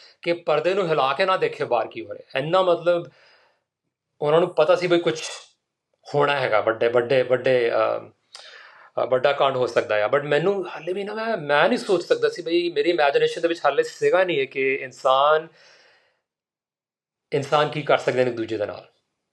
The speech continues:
ਤੇ ਕੁਛ ਘੰਟਿਆਂ ਦੇ ਬਾਅਦ ਨਾ ਮੇਰੇ ਫਰੈਂਡ ਸੀਗੇ, ਹਿੰਦੂ ਫਰੈਂਡ, ਉਹ ਕ੍ਰਿਕਟ ਖੇਡਣਾ ਸ਼ੁਰੂ ਕਰ ਦਿੱਤੇ ਸੀ। ਸਾਨੂੰ ਆਵਾਜ਼ ਆ ਰਹੀ ਸੀ ਕ੍ਰਿਕਟ ਖੇਡ ਰਹੇ ਨੇ, ਕਿ ਸਾਡੇ ਘਰ ਦੇ ਬਾਹਰ ਸਾਹਮਣੇ ਫੀਲਡ ਹੁੰਦੀ ਸੀ, ਉਹ ਕ੍ਰਿਕਟ ਖੇਡ ਰਹੇ ਨੇ। ਮੈਨੂੰ ਅਜੀਬ ਲੱਗਾ, ਅਸੀਂ ਘਰ ਬੈਠੇ ਹਾਂ,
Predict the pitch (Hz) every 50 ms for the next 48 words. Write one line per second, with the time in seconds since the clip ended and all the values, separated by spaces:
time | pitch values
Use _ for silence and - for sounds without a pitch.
0 | _ _ _ _ _ _ _ _ _ _ _ _ _ _ _ _ _ - 139 139
1 | 139 135 135 135 135 135 131 131 131 131 131 135 - - _ _ _ - 175 170
2 | 170 - - 180 147 135 160 165 165 160 170 139 131 127 123 123 123 143 175 196
3 | 190 180 170 170 175 170 - - - - 135 139 147 151 - - 156 156 175 165
4 | 151 139 139 151 160 180 175 175 202 202 202 - 180 214 220 - - 190 190 190
5 | 190 180 - 170 170 175 160 131 - - 117 - 139 123 - 143 147 160 147 139
6 | 139 151 170 170 170 180 185 233 - - 180 214 202 - 185 170 156 135 127 123
7 | 123 120 127 127 - 160 139 147 160 - 165 151 135 - 123 156 175 170 - -
8 | - - - - 151 143 156 190 196 - - 175 175 196 208 185 - 123 123 120
9 | 117 151 170 - - _ _ _ _ - - _ - 226 233 233 233 262 247 254
10 | 214 180 151 120 104 - - _ _ _ _ _ _ _ _ _ _ _ _ _
11 | _ _ _ _ 233 165 131 - 117 127 127 131 175 165 170 175 170 196 190 156
12 | - - - - 175 135 123 120 139 147 147 147 175 180 175